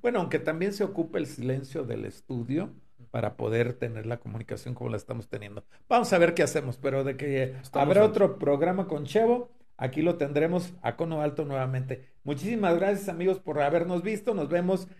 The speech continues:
Speaker 1: el próximo martes. Estará con nosotros Liz Valencia, quien en el programa que correspondía por algún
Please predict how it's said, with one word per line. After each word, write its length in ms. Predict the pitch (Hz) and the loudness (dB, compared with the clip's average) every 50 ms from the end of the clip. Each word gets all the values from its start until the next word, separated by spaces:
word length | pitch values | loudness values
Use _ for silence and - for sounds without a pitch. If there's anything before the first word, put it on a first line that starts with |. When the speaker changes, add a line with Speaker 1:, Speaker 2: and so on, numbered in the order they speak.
| - - | -20 -2
Speaker 1:
el 220 | - 139 143 143 143 | 4 4 4 4 4
próximo 380 | 185 202 196 196 214 202 170 | 2 2 4 4 2 2 2
martes. 600 | 165 180 196 202 202 - 302 285 220 196 - - - | 0 0 0 0 0 -2 -2 -2 -2 -4 -4 -8 -2
Estará 460 | - 147 139 143 - 156 160 185 190 196 | -2 -2 -2 0 -2 -2 0 0 -2 -2
con 120 | 196 170 | -6 -8
nosotros 400 | 151 135 170 170 170 175 175 160 | -6 -4 -4 -4 -2 -2 -2 0
Liz 220 | 151 156 160 156 | 0 0 -2 -2
Valencia, 680 | 160 156 151 151 165 175 180 175 180 196 196 190 196 - - - - - - - | -2 -2 -2 0 0 -2 -2 -4 -2 0 0 0 -2 -6 -12 -20 -20 -20 -20 -4
quien 380 | - 156 170 185 190 190 190 - - | 0 0 2 2 0 -4 -8 -8 -6
en 180 | 143 127 127 131 | -4 -2 0 0
el 140 | 131 127 131 | 0 0 0
programa 640 | 131 127 127 127 131 151 156 160 165 165 160 156 | 2 2 2 2 2 2 0 0 -2 -4 -6 -6
que 100 | - 160 | -8 -10
correspondía 800 | 127 - 156 151 143 - - 160 156 151 139 160 165 170 175 170 | -8 -6 -6 -6 -8 -6 -6 -6 -6 -4 0 2 4 4 2 2
por 140 | 165 143 123 | -2 -4 -4
algún 600 | 127 123 120 139 147 151 151 151 147 139 131 135 | -4 -4 -6 -6 -6 -6 -8 -8 -8 -10 -10 -14